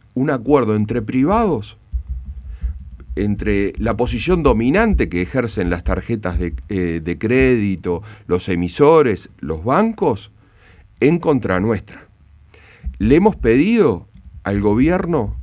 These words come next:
que nos ayude a incidir, porque cuando le hemos dicho, cuando el gobierno, cualquier gobierno, no incide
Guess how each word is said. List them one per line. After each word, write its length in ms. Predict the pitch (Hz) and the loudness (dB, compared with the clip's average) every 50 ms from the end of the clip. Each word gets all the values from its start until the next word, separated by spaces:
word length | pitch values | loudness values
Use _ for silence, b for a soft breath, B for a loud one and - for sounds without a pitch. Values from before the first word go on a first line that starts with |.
| - - | -14 -8
que 140 | - 113 110 | -4 -2 0
nos 220 | 117 113 107 - 120 | 0 0 0 0 0
ayude 400 | 107 107 113 135 156 165 160 151 | 0 2 4 4 4 4 4 4
a 40 | |
incidir, 760 | 123 113 104 98 - - 101 90 87 90 85 85 82 82 - - - - - - B B B B B B B B B | 2 2 2 0 0 -2 -2 -2 -2 0 -2 -2 -4 -6 -8 -12 -18 -16 -16 -14 B B B B B B B B B
porque 280 | 139 131 127 127 147 | -2 0 0 0 0
cuando 440 | - - 147 156 160 156 80 82 - - - - - - - | 0 0 0 0 0 -2 -4 -6 -8 -10 -12 -16 -16 -12 -6
le 220 | - 113 127 143 165 | -2 0 2 4 4
hemos 240 | 175 180 160 123 | 2 2 0 0
dicho, 260 | 131 120 104 107 113 107 | -2 -2 -2 -2 -4 -4
cuando 380 | - 139 147 160 156 165 - - - - - - - - - | -2 -2 -2 -2 -2 -2 -4 -6 -8 -10 -12 -12 -12 -10 -6
el 160 | - 117 127 131 | -2 -2 0 0
gobierno, 680 | 165 180 180 208 220 233 214 147 - 104 98 98 - - - | 0 0 0 2 2 2 2 2 0 -2 -4 -6 -8 -8 -6
cualquier 360 | - 107 113 - 226 240 196 | -6 -4 -2 -2 -2 0 0
gobierno, 680 | 127 107 98 110 113 110 107 92 85 80 78 73 - - - _ _ _ _ _ _ - - B B B B B B B B B B | 0 0 2 2 0 0 0 -2 -4 -6 -8 -10 -12 -16 -20 _ _ _ _ _ _ -18 -18 B B B B B B B B B B
no 260 | 127 135 170 214 226 | 0 4 6 6 6
incide 840 | 196 160 139 131 127 - - 160 139 113 104 98 101 107 139 147 | 6 4 2 0 0 -2 -4 0 0 2 2 2 0 0 -2 -4